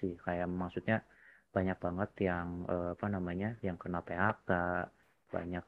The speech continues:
yang gajinya dipotong, sementara kan biaya hidup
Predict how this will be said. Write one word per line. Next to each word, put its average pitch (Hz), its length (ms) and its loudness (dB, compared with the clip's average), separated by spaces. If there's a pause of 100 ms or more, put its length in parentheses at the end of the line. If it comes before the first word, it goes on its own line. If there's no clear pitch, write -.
yang 92 240 0
gajinya 90 480 2
dipotong, 101 840 6
sementara 92 440 4
kan 113 160 4
biaya 92 240 6
hidup 98 240 4